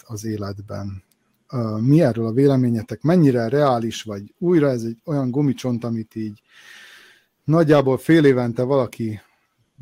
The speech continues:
bedob, aztán mi egyszer-kétszer rágódunk rajta, aztán szépen elfelejti mindenki? Vagy ez most valami komolyabb? Hogy látjátok?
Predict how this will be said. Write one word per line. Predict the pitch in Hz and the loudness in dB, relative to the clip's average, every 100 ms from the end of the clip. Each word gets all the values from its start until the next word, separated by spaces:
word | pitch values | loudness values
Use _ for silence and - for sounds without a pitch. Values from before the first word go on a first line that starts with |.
| 113 | -2
bedob, | 170 190 175 143 | 0 4 2 2
aztán | 120 - 131 123 | -4 -6 -6 -6
mi | 120 113 107 104 | -4 -6 -8 -12
egyszer-kétszer | - 143 - 131 113 127 117 - 101 | -8 -8 -6 -8 -6 -6 -6 -8 -8
rágódunk | 131 185 160 147 131 120 | -4 -2 0 0 0 -4
rajta, | 123 117 - | -6 -8 -8
aztán | 113 101 - 107 101 95 | -14 -14 -14 -12 -12 -14
szépen | 95 - 107 - 101 | -16 -14 -14 -12 -14
elfelejti | 98 - 98 98 - | -14 -16 -18 -18 -16
mindenki? | 104 98 95 101 - | -14 -14 -16 -20 -8
Vagy | 117 160 | 0 4
ez | 147 120 | 4 0
most | 117 - | -6 -10
valami | 107 101 101 | -12 -12 -12
komolyabb? | - 98 101 104 107 _ _ | -14 -16 -14 -18 -20 _ _
Hogy | 123 104 | -14 -12
látjátok? | 101 101 - 117 - 120 - | -14 -18 -20 -20 -20 -20 -20